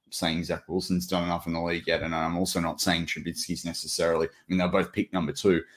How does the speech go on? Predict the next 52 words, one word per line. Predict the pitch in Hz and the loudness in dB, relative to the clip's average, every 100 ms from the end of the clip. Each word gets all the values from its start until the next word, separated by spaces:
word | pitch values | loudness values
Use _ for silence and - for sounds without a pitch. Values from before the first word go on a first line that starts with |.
| - | -4
I'm | 95 | 0
not | 101 - | 2 4
saying | 95 | 4
Trubisky | 87 - 92 - 80 | 2 -2 -2 -2 -2
moves | 92 90 90 | 2 2 2
around | 92 90 90 - | 0 0 -2 8
as | 101 101 92 | 8 8 6
well | 95 87 | 6 6
as | 87 | 4
Zach | 95 85 - | 4 4 6
Wilson. | 113 - 73 80 | 4 4 -6 -4
I've | 76 - | -4 -2
not | 95 98 - | 0 0 0
nearly | 98 92 90 | -2 2 2
watched | 82 - - | 2 0 0
enough | 85 - | 0 0
tape | - 85 87 | 2 2 2
on | 82 | -4
them | 80 | -4
both | 80 80 - | -2 -2 -2
to | 80 | -4
make | 80 80 | -2 0
that | 76 - | -2 -2
full | 90 | -4
assessment. | 78 - 90 - 78 - - - | -2 2 0 0 -6 -10 -20 -2
However, | - 113 113 107 - 104 | 10 12 12 8 2 -2
what | 101 110 120 | 8 12 12
I, | 107 104 | 12 12
I | 104 101 | 12 12
have | 101 107 | 12 10
seen | - 104 | 8 0
flashes | 95 - 95 98 - 95 90 | 0 2 8 10 8 0 -4
of | 87 | 0
that | 92 - | 0 0
similarity | - 98 90 92 95 87 85 | 0 0 2 6 6 4 -2
where | 87 | -2
they | 87 85 | 0 -2
can | - 98 | 0 0
extend | 98 - 87 87 | 2 0 -2 -4
the | |
play, | 85 87 87 | -2 0 0
they | 87 82 | 0 -6
can | - 87 | -8 -6
sling | - 95 98 92 | -4 0 0 0
the | |
ball | 90 85 85 87 | 0 0 0 0
on | 85 85 | -4 -8
an, | 85 | -6
on | 90 | -4
an | 85 | -4
angle, | 82 85 90 90 87 | -4 -6 -6 -8 -6
they, | 85 - 92 | -10 -10 -12